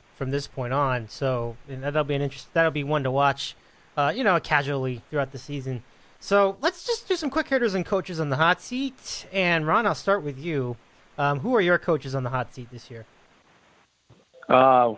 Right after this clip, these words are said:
Speaker 2: number one, I, I would say Clay Helton at, uh, U S C. I think he, uh, he needs a big time, um, season to, uh, to basically save his job. Uh, and it doesn't help that there's a guy like Urban Meyer out there,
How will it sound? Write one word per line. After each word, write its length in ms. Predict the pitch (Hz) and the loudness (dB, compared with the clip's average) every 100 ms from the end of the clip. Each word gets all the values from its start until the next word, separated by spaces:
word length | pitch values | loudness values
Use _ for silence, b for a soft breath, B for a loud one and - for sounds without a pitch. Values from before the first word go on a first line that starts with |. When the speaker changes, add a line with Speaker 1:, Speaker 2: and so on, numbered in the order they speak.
| - - | -8 -8
Speaker 2:
number 360 | - 131 139 | 0 2 4
one, 360 | 123 123 127 123 | 4 4 4 4
I, 180 | 120 117 | 4 4
I 180 | 127 | 4
would 200 | 123 110 - | 4 4 4
say 200 | 127 120 | 4 4
Clay 280 | - 123 117 | 4 6 6
Helton 460 | 120 123 127 123 _ - | 4 2 -2 -10 _ 0
at, 280 | 127 120 117 | 4 4 6
uh, 180 | 117 117 | 6 6
U 300 | 117 120 117 | 6 6 4
S 60 | - | 4
C. 380 | 131 127 127 - - | 6 6 4 -2 2
I 100 | 123 | 2
think 300 | 113 123 120 | 4 0 2
he, 320 | - 123 120 | 4 6 8
uh, 280 | 117 117 117 - _ B B B B B _ | 10 10 8 4 _ B B B B B _
he 120 | - 143 | 6 8
needs 220 | 139 123 | 8 6
a 60 | |
big 240 | 117 135 120 | 6 4 4
time, 520 | 131 120 120 120 117 - | 6 8 8 6 2 2
um, 540 | 117 110 107 104 104 - - | 6 6 6 4 0 -2 4
season 560 | 135 123 120 110 113 - _ - - | 6 8 4 4 -2 -10 _ -2 6
to, 280 | 123 117 | 8 10
uh, 160 | 113 110 | 8 6
to 120 | - | 4
basically 360 | 120 120 123 113 | 4 4 4 4
save 200 | 127 120 | 8 8
his 180 | 117 107 | 6 4
job. 520 | 127 113 117 117 117 - B B B B - | 6 8 8 6 2 -18 B B B B 4
Uh, 380 | 120 117 120 - | 6 8 6 4
and 120 | 120 | 2
it 120 | 120 127 | 2 4
doesn't 240 | 147 135 | 4 6
help 280 | 143 151 - | 4 4 4
that 180 | 120 - | 2 4
there's 180 | 120 117 | 2 4
a 60 | |
guy 200 | 120 117 | 6 8
like 200 | 113 113 | 6 6
Urban 300 | 123 117 117 | 4 2 0
Meyer 300 | 117 117 117 | 2 4 4
out 220 | 117 113 - | 4 4 6
there, 440 | 117 117 113 | 6 8 6